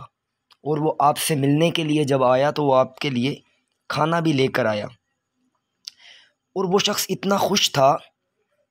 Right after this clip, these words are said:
कि जब वो आपके लिए खाना लेकर जाएगा, इस उम्मीद से आया कि वो खाना आप ज़रूर खाएंगे। जब वो शख्स आपके पास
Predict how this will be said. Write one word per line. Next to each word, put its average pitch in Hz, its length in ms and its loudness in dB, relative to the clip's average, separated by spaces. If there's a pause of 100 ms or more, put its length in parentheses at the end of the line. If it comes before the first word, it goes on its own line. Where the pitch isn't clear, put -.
(140)
कि 160 80 -4
जब 165 240 0
वो 180 80 2 (100)
आपके 156 320 2
लिए 165 200 0
खाना 147 320 0
लेकर 151 340 0
जाएगा, 127 640 2
इस - 260 -2
उम्मीद 156 360 0
से - 200 0 (100)
आया 139 300 2
कि 160 180 -8
वो 151 140 0 (280)
खाना 139 260 0
आप 139 340 -2
ज़रूर 160 400 -2
खाएंगे। 110 360 -4 (1700)
जब 175 240 -2
वो 208 80 2
शख्स - 280 0 (580)
आपके 147 320 2
पास 156 220 0